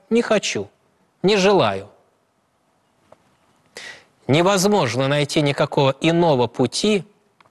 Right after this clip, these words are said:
к общению с Богом, как путь молитвы, путь беседы с Ним. Вот попробуйте хотя бы один раз в жизни спокойно, внимательно с утра прочитать молитвы, обратиться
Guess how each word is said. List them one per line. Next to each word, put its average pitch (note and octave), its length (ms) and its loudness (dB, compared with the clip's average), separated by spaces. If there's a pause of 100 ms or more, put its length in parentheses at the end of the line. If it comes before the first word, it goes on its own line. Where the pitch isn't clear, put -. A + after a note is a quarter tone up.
(340)
к - 80 -4
общению C3 580 0
с G2+ 120 -4
Богом, C3 480 0 (1040)
как - 300 -4
путь - 440 -2 (280)
молитвы, D3 680 -2
путь C3 280 -2
беседы B2+ 600 0
с - 180 -4
Ним. G2+ 220 -8 (1120)
Вот F3 280 0
попробуйте A#3 720 0
хотя - 340 0
бы F#3 120 0
один F#3 320 0
раз F3+ 380 0
в C#3 120 2
жизни D3 420 0
спокойно, F#3 920 0 (280)
внимательно D3+ 1120 0 (380)
с - 180 -2
утра G3 500 0
прочитать D#3+ 760 -2
молитвы, C3 580 0
обратиться A#2+ 800 -2